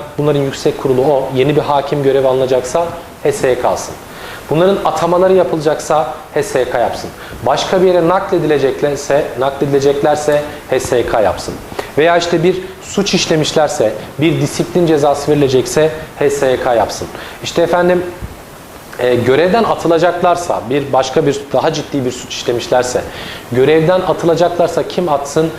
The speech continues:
H S Y K. Yani hakim ve savcıların her şeyle bu adam ilgilensin. H S Y K ilgilensin.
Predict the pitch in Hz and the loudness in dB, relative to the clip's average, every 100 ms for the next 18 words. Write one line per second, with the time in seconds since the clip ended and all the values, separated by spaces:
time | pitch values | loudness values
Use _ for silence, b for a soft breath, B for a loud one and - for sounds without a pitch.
0 | - - 135 - 98 - 98 196 147 156 | -8 -2 -2 0 0 0 0 2 4 2
1 | 175 B B - 160 185 220 180 165 165 | 0 B B -2 0 2 2 2 2 2
2 | 160 147 135 180 226 226 156 165 190 165 | 2 2 2 2 0 0 0 2 2 2
3 | 147 139 120 95 85 - - - - - | 2 2 0 -2 -4 -8 -16 -16 -2 -2
4 | - 131 - 95 85 85 - - | 2 0 0 -2 -2 -4 -6 -10